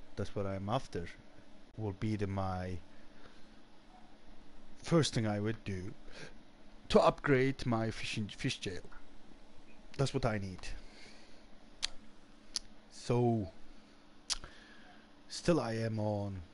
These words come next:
Michigan, but I'm going to do other places, like, I, I will do my journey, which is I obviously doing it, like, sometimes live streaming on YouTube.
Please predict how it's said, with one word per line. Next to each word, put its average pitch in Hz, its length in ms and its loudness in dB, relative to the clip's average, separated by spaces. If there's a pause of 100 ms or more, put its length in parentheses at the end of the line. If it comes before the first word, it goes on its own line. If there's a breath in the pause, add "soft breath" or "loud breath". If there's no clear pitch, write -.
(460)
Michigan, 117 500 0 (500)
but 113 120 0
I'm 113 240 2
going 110 220 0
to - 100 -2
do 107 240 0
other 110 240 0
places, 101 560 -2
like, 95 260 -2 (380)
I, 101 260 -4
I 107 40 4
will 104 220 2 (180)
do 101 200 0
my 95 200 -2
journey, 92 380 -2 (100)
which - 180 -6
is 92 100 -4
I 87 240 -2 (1160)
obviously 98 380 -4 (220)
doing 107 240 2
it, 98 140 -8
like, 95 220 -4
sometimes - 840 -4 (260)
live 107 240 0
streaming 92 540 -4 (160)
on 90 120 -6 (100)
YouTube. 120 340 0